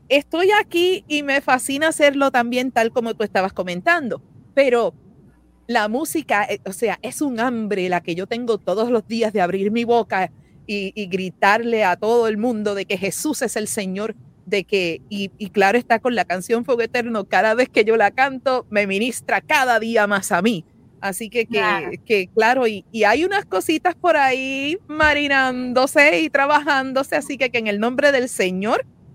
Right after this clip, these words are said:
Speaker 1: Yolanda Fabián regresa a la música, así que estaremos haciendo
Speaker 2: Oh,
Speaker 1: música, así que
Speaker 2: pero
Speaker 1: todos pendientes, ya tengo todos los
Speaker 2: Claro.
Speaker 1: equipos listos, lo que falta es el arreglo para yo empezar a cantar.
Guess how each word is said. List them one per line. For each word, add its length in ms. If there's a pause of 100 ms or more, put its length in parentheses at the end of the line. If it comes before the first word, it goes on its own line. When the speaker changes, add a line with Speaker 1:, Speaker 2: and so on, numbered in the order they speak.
(600)
Speaker 1:
Yolanda 460
Fabián 400
regresa 480
a 20
la 160
música, 500
así 200
que 80
estaremos 460
haciendo 340
Speaker 2:
Oh, 40
Speaker 1:
música, 300
así 120
que 180
Speaker 2:
pero 140
Speaker 1:
todos 180
pendientes, 560
ya 140
tengo 280
todos 320
los 140
Speaker 2:
Claro. 200
Speaker 1:
equipos 320
listos, 500
lo 180
que 120
falta 360
es 80
el 140
arreglo 520
para 220
yo 80
empezar 360
a 60
cantar. 400